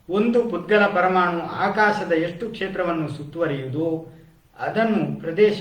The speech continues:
ಎನ್ನುತ್ತಾರೆ. ಹಾಗೂ ಆಕಾಶದ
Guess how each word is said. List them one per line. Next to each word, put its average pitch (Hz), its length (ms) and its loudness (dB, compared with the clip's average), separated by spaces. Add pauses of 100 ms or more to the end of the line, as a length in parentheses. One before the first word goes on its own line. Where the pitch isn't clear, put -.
(160)
ಎನ್ನುತ್ತಾರೆ. 160 540 -4 (1040)
ಹಾಗೂ 147 380 0 (640)
ಆಕಾಶದ 220 560 4